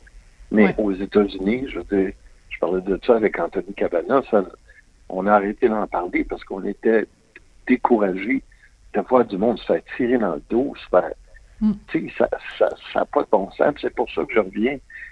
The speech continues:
Speaker 1: avec, on n'a pas, on, on n'a, on n'a pas ça encore au Québec. Puis je prie le bon Dieu pour pas que ça devienne comme ça.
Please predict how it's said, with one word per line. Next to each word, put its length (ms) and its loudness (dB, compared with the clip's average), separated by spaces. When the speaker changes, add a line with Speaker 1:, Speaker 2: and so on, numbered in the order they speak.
Speaker 1:
avec, 340 4
on 80 -2
n'a 140 2
pas, 380 -4
on, 240 -2
on 200 0
n'a, 160 6
on 200 -2
n'a 200 2
pas 300 4
ça 80 6
encore 560 4
au 100 0
Québec. 460 -2
Puis 160 -8
je 80 -2
prie 420 -4
le 140 2
bon 300 -2
Dieu 340 6
pour 120 -16
pas 100 0
que 140 -6
ça 120 4
devienne 400 -2
comme 240 -4
ça. 80 0